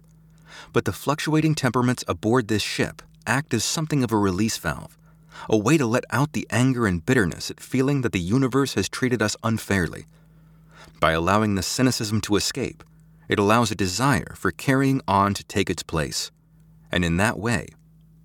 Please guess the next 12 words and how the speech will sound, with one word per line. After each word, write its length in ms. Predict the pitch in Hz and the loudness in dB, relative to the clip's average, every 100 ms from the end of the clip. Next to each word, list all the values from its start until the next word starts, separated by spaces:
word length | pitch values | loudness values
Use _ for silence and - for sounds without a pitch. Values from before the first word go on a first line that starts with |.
| - - | -18 -2
we 120 | 82 | 0
make 240 | 78 87 | 2 0
progress." 720 | - 107 90 76 55 53 - - _ _ - - - _ - - - - - - - | 0 0 0 -2 -8 -8 -12 -14 _ _ -20 -20 -20 _ -20 -20 -20 -20 -20 -20 -20
Samantha 480 | - - 82 85 73 | -6 0 0 0 -2
scoffed 440 | - - 82 76 - | -6 0 0 0 -2
quietly, 520 | 90 78 58 60 - - - - - | 0 0 -2 -10 -14 -20 -20 -20 -10
staring 480 | - 104 101 110 104 | -2 2 4 4 2
into 140 | 87 | -2
the 80 | 78 | -2
metal 280 | 78 90 98 | 0 0 0
deck 220 | 95 - | -2 -2
below, 380 | 82 76 52 | -2 -2 -6